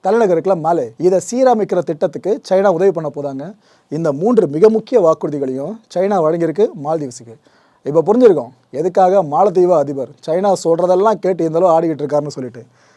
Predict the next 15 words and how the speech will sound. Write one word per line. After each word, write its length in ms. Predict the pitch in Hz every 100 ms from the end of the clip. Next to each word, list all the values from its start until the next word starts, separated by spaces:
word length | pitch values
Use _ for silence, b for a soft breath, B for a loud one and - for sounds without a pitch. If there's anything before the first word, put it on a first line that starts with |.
| _ -
இதுல 80 |
இன்னொரு 260 | 139 202 247
முக்கியமான 360 | 185 - 202 185
விஷயம் 280 | 151 160
மக்களே, 240 | 131 120 110 -
சீனா 280 | 277 294 220
கிட்டத்தட்ட 420 | 170 165 180 220
ஒரு 100 | 175
ஆயிரம் 400 | 139 208 247 214
கோடி 160 | 170
ரூபாய் 300 | 156 196 185 - -
நிதியை 340 | 151 190 214
ரிலீஸ் 200 | 175 202
பண்ண 260 | 180 143 131
போறாங்களாம். 300 | 127 117